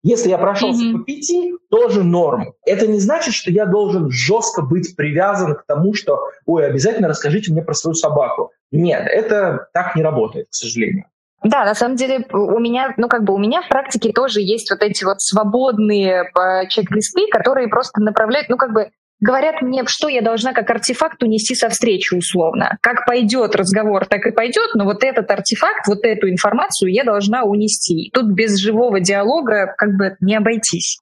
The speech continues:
Speaker 2: И действительно, ну, как бы, мне кажется, ролёвки тоже качают эту историю, просто потому что ролёвка, если она действительно контекстная, если она,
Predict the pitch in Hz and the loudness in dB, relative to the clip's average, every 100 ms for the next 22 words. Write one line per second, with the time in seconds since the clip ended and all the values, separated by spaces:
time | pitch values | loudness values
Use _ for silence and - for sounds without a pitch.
0 | - 220 220 220 214 196 214 285 294 226 | -2 0 2 0 0 0 0 -4 -2 0
1 | 214 285 302 220 233 247 254 - 226 226 | 0 0 0 0 0 -2 -2 0 0 0
2 | 269 - 214 247 330 427 240 196 220 214 | -2 -2 -4 -2 0 0 0 0 0 -2
3 | - 202 185 180 180 190 185 - 202 175 | 0 0 0 -2 -2 -4 -4 0 0 0
4 | 170 190 196 202 - - 196 - 196 196 | 0 -2 -2 -4 -2 -2 -2 0 0 2
5 | 208 240 - 208 196 196 220 220 208 202 | 2 0 0 0 0 0 0 0 0 -2
6 | 190 240 220 196 202 202 - 226 208 - | -2 -2 -2 0 2 0 0 0 -2 -2
7 | 196 185 180 - 190 190 196 185 185 190 | 0 0 0 0 0 0 0 0 2 0
8 | 190 185 | 2 0